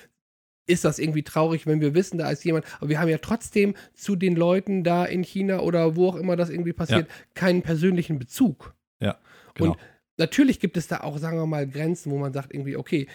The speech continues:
Speaker 1: hier, äh, in der Ukraine ist der, der Krieg ausgebrochen und
Speaker 2: Ja.
Speaker 1: das ist natürlich ein, etwas, was uns auch, sagen wir mal, mittelbar und
Speaker 2: Genau.
Speaker 1: unmittelbar betrifft.
Speaker 2: Ist ein anderes Thema und auch diese Corona-Sache für
Speaker 1: Genau.
Speaker 2: sich genommen ist,
Speaker 1: Richtig.
Speaker 2: ist auch ein etwas anderes Thema.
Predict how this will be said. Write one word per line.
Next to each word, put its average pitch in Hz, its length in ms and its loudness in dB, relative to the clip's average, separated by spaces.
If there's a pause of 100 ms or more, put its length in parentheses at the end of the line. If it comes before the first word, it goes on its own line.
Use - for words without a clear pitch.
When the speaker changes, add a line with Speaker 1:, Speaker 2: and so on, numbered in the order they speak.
Speaker 1:
hier, 165 320 2
äh, 139 220 -2 (480)
in 160 120 -6
der 135 140 -2
Ukraine 156 380 2
ist - 260 -6
der, - 220 -8
der 135 120 -8
Krieg 214 220 -2
ausgebrochen 180 680 0 (180)
und 156 160 -2
Speaker 2:
Ja. 113 120 0
Speaker 1:
das 170 180 2
ist - 160 -6
natürlich 185 460 -2
ein, 156 180 -4
etwas, 170 320 -2
was 170 160 -4
uns - 140 -8
auch, - 180 -10
sagen 160 240 -2
wir 160 80 0
mal, 156 320 0
mittelbar 170 640 0
und 160 160 -4
Speaker 2:
Genau. - 160 6
Speaker 1:
unmittelbar 143 380 0
betrifft. 135 480 0
Speaker 2:
Ist - 320 -2
ein - 440 -6
anderes 135 300 2
Thema 151 260 4
und 131 120 0
auch 127 100 0
diese 113 160 0
Corona-Sache 127 640 2
für 175 120 -2
Speaker 1:
Genau. 175 180 8
Speaker 2:
sich 123 100 2
genommen 120 360 4
ist, - 160 -4
Speaker 1:
Richtig. 180 240 2
Speaker 2:
ist - 100 -4
auch 127 240 0
ein 135 100 -4
etwas 123 280 -4
anderes 123 260 -2
Thema. 127 360 2